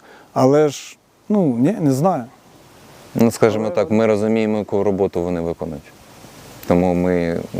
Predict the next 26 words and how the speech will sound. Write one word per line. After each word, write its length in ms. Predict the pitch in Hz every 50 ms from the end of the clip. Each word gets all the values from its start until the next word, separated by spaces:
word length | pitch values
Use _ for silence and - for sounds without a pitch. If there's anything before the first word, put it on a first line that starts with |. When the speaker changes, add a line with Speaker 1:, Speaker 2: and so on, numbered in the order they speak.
| -
Speaker 2:
ми 100 | 92 92 90
хочемо, 380 | - - 104 - - 87 85
щоб 180 | 82 - - 80
вони 200 | 80 82 82 80
її 140 | 80 78 78
виконували. 440 | 76 78 - - - - - - - - - - - - - - - - - - - -
Ну, 160 | 95 92 85
без 460 | 78 78 95 95 92 85 87 - -
нас, 480 | 101 92 101 113 123 117 - - - - -
ну, 140 | 92 90 85 - - -
ну, 180 | 87 87 92 87
дуже 280 | 82 95 92 87 90
голословно, 720 | 90 90 92 92 90 82 - - 90 82 80 80 80 76 73 - - - - - - -
але 200 | - 82 82 85
без 200 | 82 90 90 82
зв'язку 480 | 82 82 85 82 - - - 123 123 - - _ - - - - - - - - - - - - - - - - -
вони 260 | 87 92 92 95 95
будуть 280 | 87 98 95 92 87
виконувати, 600 | 95 90 87 - 107 113 110 101 95 90 - 92
не, 200 | 90 87 90 87 - - 107
можливо, 520 | 101 98 107 117 113 131 151 151 120 110 110
не 180 | 107 107 104
так, 340 | - _ - 104 90 - -
як 160 | 87 - -
треба. 320 | - 82 - - - - - - - - -
Можливо. 520 | - 98 104 101 92 95 92 92 82 80